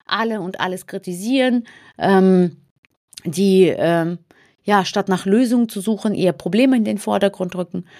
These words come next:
dann wirst du zwangsläufig eben den Helm der Mittelmäßigkeit aufsetzen.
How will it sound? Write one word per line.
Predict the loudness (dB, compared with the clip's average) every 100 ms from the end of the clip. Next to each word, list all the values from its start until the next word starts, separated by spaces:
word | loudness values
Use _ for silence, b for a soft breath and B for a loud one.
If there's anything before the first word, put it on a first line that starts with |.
| B B
dann | 0 2
wirst | 2 0 -2
du | -6
zwangsläufig | -6 -2 0 0 0 0 0 0 -2 -2 0
eben | 2 2 0 0
den | -2
Helm | 0 0 0
der | 0
Mittelmäßigkeit | -2 -2 -2 -2 -4 -10 -10 -6
aufsetzen. | -8 -8 -14 -12 -16